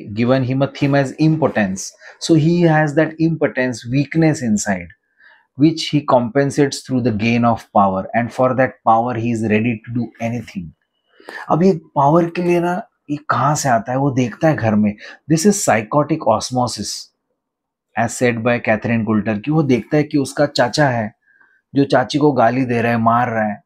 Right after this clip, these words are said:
और फिर भी रात को चाची उसको जाके खाना परोस रही है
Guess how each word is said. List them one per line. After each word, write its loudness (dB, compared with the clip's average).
और -4
फिर 2
भी 4
रात 0
को -4
चाची -6
उसको -8
जाके -6
खाना -4
परोस -10
रही -10
है -16